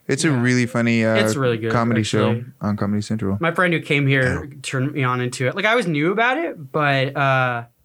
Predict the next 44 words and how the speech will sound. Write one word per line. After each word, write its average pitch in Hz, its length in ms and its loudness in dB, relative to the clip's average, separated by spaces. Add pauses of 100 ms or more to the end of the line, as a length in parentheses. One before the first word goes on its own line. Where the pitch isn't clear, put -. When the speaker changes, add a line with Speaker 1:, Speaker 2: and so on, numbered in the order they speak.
(360)
Speaker 1:
You 123 120 -2
know 135 100 4
who 131 180 4
Ilana 107 500 2
Glazer 113 540 0
is? 123 140 -10 (580)
Comedian, 110 600 -4 (300)
female 104 340 -2
Speaker 3:
Mm-hmm. 113 260 -4
Speaker 1:
comedian. 110 340 -4
She's 104 200 -8
really, 98 260 -2 (420)
she's - 180 -12
really 95 140 -2
funny. 101 240 -4 (640)
There's 104 220 -2
the 110 160 0
other 131 160 2
girl, 117 200 0
I 113 80 0
can't 113 140 0
remember 104 240 2
her 98 60 2
name, 101 220 2
but 82 80 -2
she's 101 240 -6
a 101 60 -6
pretty 98 240 -4 (160)
funny 165 180 -2
Speaker 2:
Uh, 160 60 0
Speaker 1:
stand-up 143 280 0
Speaker 2:
Abby. 113 180 -10 (120)
Speaker 1:
Abby, 104 420 -2
yeah, 98 140 -2
she's 107 240 -2
a 107 40 -4
pretty 110 180 0
funny 101 220 -2
stand-up 98 340 -6
comedian 98 400 -2
too. 98 160 -4
Speaker 2:
Oh, 156 240 0
here's, 247 260 -2
uh, 139 480 0